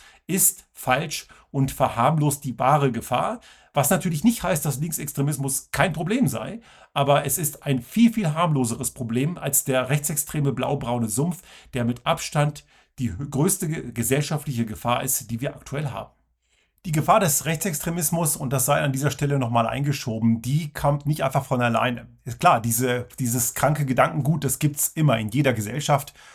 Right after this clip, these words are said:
und es war auch nach dem Ende der Nazi-Diktatur nicht weg. Nur die Schläger von damals und die Terroristen, die bis fünfundvierzig dieses Land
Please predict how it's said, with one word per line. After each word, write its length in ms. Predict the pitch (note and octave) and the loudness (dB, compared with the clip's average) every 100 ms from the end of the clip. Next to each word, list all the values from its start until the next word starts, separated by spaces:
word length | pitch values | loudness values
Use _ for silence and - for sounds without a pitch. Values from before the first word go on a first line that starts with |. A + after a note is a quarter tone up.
| - | -14
und 100 | - | -6
es 120 | A#2 B2+ | -2 2
war 80 | |
auch 140 | C3+ A#2 | 2 2
nach 140 | C3 | 0
dem 140 | - A#2+ | 0 0
Ende 260 | C#3 C3+ | 2 2
der 120 | B2 | 0
Nazi-Diktatur 800 | A2+ A#2+ - C3 - C3+ A#2+ B2 | 0 0 0 -2 -2 -6 -6 -4
nicht 180 | A#2 A2+ | -4 -6
weg. 240 | B2+ - - - - - - | -14 -16 -20 -20 -20 -16 0
Nur 440 | C#3 D3 C#3+ C#3+ A#2 | 6 8 8 4 -4
die 260 | C#3 C#3 | 0 0
Schläger 360 | - C#3+ G3 D3+ | 0 0 4 4
von 180 | C#3 B2 | 4 2
damals 460 | C#3 E3+ E3+ D3+ | 2 4 4 2
und 220 | C#3+ C3+ | -2 -4
die 220 | A#2+ C3+ C3 | 0 -2 0
Terroristen, 580 | C3+ B2+ C3+ D3 D3 | -2 0 0 0 0
die 80 | B2+ | 0
bis 140 | B2+ - | -2 -2
fünfundvierzig 560 | C#3 A#2+ C#3+ C#3+ D3 | -2 0 0 0 -4
dieses 300 | C3+ A#2+ A#2+ | -2 -4 -2
Land 420 | A#2+ D3 D3+ - | -2 0 0 -4